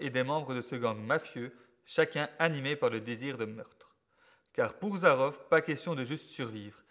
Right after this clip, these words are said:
Cette situation a réveillé en lui son instinct de chasseur. Chacun devient donc chasseur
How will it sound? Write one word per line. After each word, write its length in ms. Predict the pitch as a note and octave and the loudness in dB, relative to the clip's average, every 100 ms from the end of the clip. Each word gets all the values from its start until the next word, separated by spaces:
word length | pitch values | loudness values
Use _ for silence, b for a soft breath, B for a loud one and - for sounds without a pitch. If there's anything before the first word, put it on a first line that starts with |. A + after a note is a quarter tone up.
| b b | b b
Cette 220 | - B2 | -8 -6
situation 540 | D#3+ D3 D3+ - F3 | -4 2 2 4 0
a 60 | D3 | 0
réveillé 360 | C3 B2+ C#3 C#3+ | 0 0 0 2
en 100 | B2+ | 2
lui 140 | C3+ | -2
son 160 | - A#2 | -6 -6
instinct 300 | A2 C#3 A#2 | -6 -6 -6
de 60 | |
chasseur. 440 | - B2+ - - - - _ b b b b b | -6 -6 -6 -10 -16 -20 _ b b b b b
Chacun 420 | - D3+ D3+ F#3+ F#3+ | -2 2 2 2 2
devient 300 | D3+ D3 C3 | 2 2 0
donc 200 | B2 - | -2 -2
chasseur 600 | - E3+ E3+ C3+ B2+ | 4 4 4 -2 -2